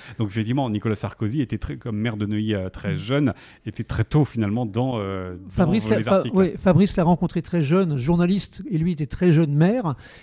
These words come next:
Speaker 2: et, et, et après on s'est rendu compte qu'en fait on ne l'a jamais quitté, c'est-à-dire qu'on l'a croisé, euh, au, avec la prise d'otage à Neuilly-sur-Seine, on l'a retrouvé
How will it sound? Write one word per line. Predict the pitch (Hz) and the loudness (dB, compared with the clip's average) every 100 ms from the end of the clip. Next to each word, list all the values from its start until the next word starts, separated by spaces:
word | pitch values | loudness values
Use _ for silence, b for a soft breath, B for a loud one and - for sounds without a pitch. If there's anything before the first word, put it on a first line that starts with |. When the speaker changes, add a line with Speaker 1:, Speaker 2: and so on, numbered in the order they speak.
| - | 0
Speaker 2:
et, | 156 - | 0 2
et, | 165 - 202 | 0 0 -6
et | |
après | 165 - 262 | 0 2 2
on | 285 | 0
s'est | 156 | 0
rendu | 190 180 | -2 -2
compte | 170 262 | -6 -8
qu'en | - | -6
fait | 170 254 | -6 -4
on | 185 | -2
ne | 151 | 0
l'a | |
jamais | 135 165 196 | 2 0 -2
quitté, | 196 180 190 190 B | -6 -4 -6 -6 B
c'est-à-dire | _ 180 180 | _ -4 -4
qu'on | - | -2
l'a | 165 147 | -2 -2
croisé, | - 190 160 180 202 | 0 0 4 4 4
euh, | 160 | 4
au, | 147 147 139 B B | 2 0 -4 B B
avec | - 147 156 | -4 -2 0
la | 165 | 0
prise | - 147 | 0 0
d'otage | 156 160 143 | 0 0 0
à | |
Neuilly-sur-Seine, | 139 143 143 185 - 214 233 220 B B - | -2 -2 -2 -4 -2 0 0 -2 B B 0
on | 160 | 4
l'a | 151 | 6
retrouvé | 151 185 - 180 180 | 6 4 2 0 2